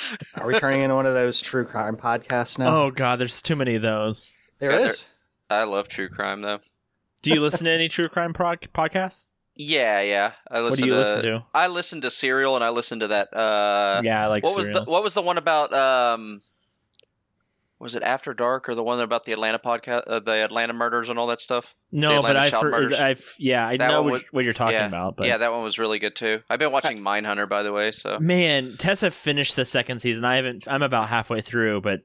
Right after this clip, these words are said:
Speaker 3: Yeah, me too. I'm on episode six, I think, right
Speaker 2: such
Speaker 3: now.
Speaker 2: a good show.
Speaker 3: Yep.
Speaker 1: What
Speaker 3: Yeah,
Speaker 1: do you
Speaker 3: really
Speaker 1: think,
Speaker 3: good.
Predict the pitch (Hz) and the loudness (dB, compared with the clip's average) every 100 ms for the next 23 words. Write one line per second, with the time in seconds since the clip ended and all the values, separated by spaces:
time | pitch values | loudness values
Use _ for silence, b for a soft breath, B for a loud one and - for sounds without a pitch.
0 | - 113 113 107 107 - 104 104 107 104 | -6 0 0 0 -4 -4 -4 -2 -4 -4
1 | 107 110 - 104 98 - - - - 104 | -6 -6 -6 -6 -6 -2 -2 0 -2 -4
2 | 98 - 101 - - - 165 143 139 120 | -6 -8 -4 0 0 2 2 0 -2 -2
3 | 117 - 123 104 98 98 _ - 107 - | -2 0 0 0 -2 -8 _ -2 -2 -4
4 | _ - 135 170 233 202 202 196 - | _ -10 -2 0 2 0 0 -2 -6